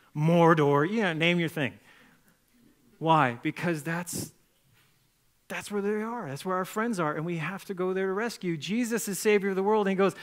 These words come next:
"I have to go into the wilderness. I have to be victorious where they failed. Otherwise, no saving can take place." And so when the accuser says to him,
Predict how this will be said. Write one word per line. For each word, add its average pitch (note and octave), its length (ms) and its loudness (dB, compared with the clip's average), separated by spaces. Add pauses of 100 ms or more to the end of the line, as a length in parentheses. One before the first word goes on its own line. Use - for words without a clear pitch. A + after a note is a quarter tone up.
(180)
"I G#3+ 140 6
have C#4 260 6
to D4+ 100 -4
go G#3+ 180 6
into E3+ 140 2
the C#3+ 80 0
wilderness. A#2+ 480 -2 (960)
I G3 120 6
have C#4+ 220 6
to B3+ 100 0
be A3+ 100 4
victorious G3 540 2
where F#3+ 100 0
they F#3 140 2
failed. G#3 420 -2 (1080)
Otherwise, G#3 380 4
no F#3 160 2
saving D3+ 440 -2
can C#3 120 -8
take A#2+ 220 -10
place." A2 400 -18 (1600)
And E3+ 100 -4
so G3 100 2
when F#3+ 120 6
the F#3+ 100 6
accuser G3 420 2
says G3+ 280 0
to F#3 80 -2
him, E3 140 0